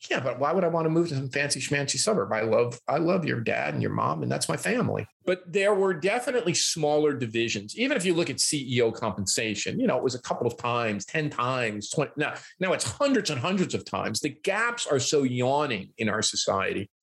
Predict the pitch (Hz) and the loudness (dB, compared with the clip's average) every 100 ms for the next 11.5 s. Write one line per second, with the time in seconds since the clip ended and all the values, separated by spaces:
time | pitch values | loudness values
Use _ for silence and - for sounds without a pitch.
0 | - 226 247 294 311 240 165 175 165 165 | 0 2 2 2 0 0 0 0 0 0
1 | 156 170 160 156 147 185 190 151 - - | 0 2 0 2 0 0 0 0 -2 -2
2 | 196 185 - 311 196 180 180 226 330 254 | -2 -2 -2 0 2 0 -2 0 2 2
3 | 156 151 160 - 139 120 151 120 127 233 | 0 -2 -6 -4 0 2 2 0 2 2
4 | 160 113 - _ _ 196 208 269 269 190 | 2 -2 -8 _ _ 2 2 2 0 0
5 | 127 123 113 110 107 - 131 147 170 143 | 2 2 2 -4 -2 0 2 2 2 2
6 | 127 117 - 127 147 160 139 113 107 - | 0 -4 -2 0 2 2 0 -2 -6 -6
7 | 156 151 151 143 127 151 156 147 247 156 | -2 -2 -4 -6 -2 2 2 2 0 2
8 | 135 131 135 135 196 107 - 101 - 123 | 2 2 2 0 0 -2 -2 -4 0 0
9 | 120 135 175 190 185 107 - 180 165 - | 0 0 0 0 -4 -4 0 2 0 -4
10 | - - 147 139 180 233 247 214 214 - | -18 -6 -6 0 2 2 -2 -4 -4 0
11 | 135 127 127 - | 0 0 -2 -2